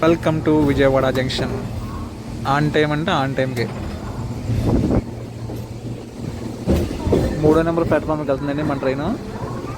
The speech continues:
పర్లేదు, on టైంకి తీసుకొచ్చాడు. మన మెమో ట్రైన్ మూడో నెంబర్ లాగింది కదండి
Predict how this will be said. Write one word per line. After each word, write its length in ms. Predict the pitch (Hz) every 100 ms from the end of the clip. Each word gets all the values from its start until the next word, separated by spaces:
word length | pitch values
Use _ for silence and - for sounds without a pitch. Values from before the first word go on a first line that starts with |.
| - 98 - - - - - - - 120 -
పర్లేదు, 340 | 143 175 151
on 60 | 151
టైంకి 220 | 175 180
తీసుకొచ్చాడు. 520 | 170 - 165 156 - - - - - - - - - - - - - - - - - - - - - - - - - - - - - - - - - - - - - - - - - - - 151
మన 120 | 160
మెమో 240 | 180 185
ట్రైన్ 220 | 208 202 202
మూడో 200 | 185 190
నెంబర్ 240 | 190 190
లాగింది 280 | 180 175 175
కదండి 380 | 165 156 170